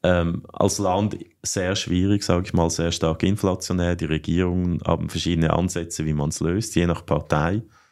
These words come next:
Und auch die Provinzen sind sehr unterschiedlich. Also zum Beispiel im letzten Mining-Boom in den zweitausender hat dann, äh, Mendoza, die Provinz Mendoza hat zum Beispiel das Mining verboten,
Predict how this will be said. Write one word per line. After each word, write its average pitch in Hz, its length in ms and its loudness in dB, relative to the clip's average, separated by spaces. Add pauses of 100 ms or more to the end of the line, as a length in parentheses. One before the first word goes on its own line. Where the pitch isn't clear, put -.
(580)
Und 92 260 4
auch 92 180 2
die - 100 0
Provinzen 82 600 2
sind 76 260 -2
sehr 80 280 -2
unterschiedlich. 80 600 -6
Also 76 140 -4
zum 85 100 -4
Beispiel 80 340 0
im 80 100 2
letzten 87 380 -2
Mining-Boom 87 760 0 (680)
in 80 100 2
den 90 120 4
zweitausender 85 920 2
hat 85 240 2
dann, 80 340 2
äh, 76 200 0
Mendoza, 85 680 0
die 85 120 -6
Provinz 82 400 -2
Mendoza 82 460 -2
hat - 80 -8
zum 82 120 -2
Beispiel 78 320 0
das - 140 -2
Mining 82 320 2
verboten, 87 720 0